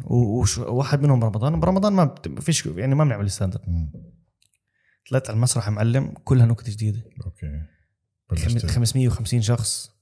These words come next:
Speaker 2: والله.
Speaker 1: مش خفان عقلي.
Speaker 2: طب شي كيف كانوا الخمسة؟
Speaker 1: اف، يعني أنا، أنا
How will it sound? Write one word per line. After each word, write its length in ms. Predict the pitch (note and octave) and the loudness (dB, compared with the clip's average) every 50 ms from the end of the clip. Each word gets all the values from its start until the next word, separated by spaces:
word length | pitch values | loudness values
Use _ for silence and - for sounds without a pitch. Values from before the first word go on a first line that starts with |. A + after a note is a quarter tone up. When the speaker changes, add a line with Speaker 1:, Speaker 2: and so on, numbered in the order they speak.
| _ _ _ _ _ _ _ _ _ _ - | _ _ _ _ _ _ _ _ _ _ 0
Speaker 2:
والله. 420 | A2+ C3 C#3 A#2 D#2+ C2+ C#2 - - - - _ - - - - - - | 0 2 2 0 0 -2 -4 -8 -14 -20 -20 _ -20 -20 -20 -20 -4 -2
Speaker 1:
مش 120 | C#3 C3+ - | 2 4 4
خفان 320 | - A#2 - - B2+ A#2 | 4 4 6 6 6 6
عقلي. 300 | A2 A2+ A2 G#2+ G#2 G#2+ - - - - - - - - - - - - - - - - - | 6 6 6 6 4 4 2 0 -4 -6 -6 -8 -8 -8 -10 -10 -10 -10 -12 -14 -10 -4 -2
Speaker 2:
طب 160 | G2 - C3 | -2 -2 -2
شي 180 | - - A#2+ | -2 -2 -2
كيف 220 | A2+ - C3 B2 - | 2 4 2 2 4
كانوا 320 | - A#2 G#2 F#2 E2+ E2+ | 4 4 4 4 2 0
الخمسة؟ 420 | F2 - - F2 D2+ - E2+ E2 - - _ _ _ _ _ _ _ _ _ _ _ _ _ _ _ _ _ _ _ - | -2 -4 -4 -8 -8 -8 -8 -10 -10 -12 _ _ _ _ _ _ _ _ _ _ _ _ _ _ _ _ _ _ _ -2
Speaker 1:
اف، 320 | C3 A#2+ - - - - - | -2 -2 -2 -6 -12 -8 -4
يعني 200 | B2+ A#2 A#2 A#2+ | -2 -2 0 2
أنا، 300 | C3+ C#3 C3+ - - B2+ | 2 2 2 2 2 2
أنا 320 | C3 C3 - - - | 2 2 0 -2 -6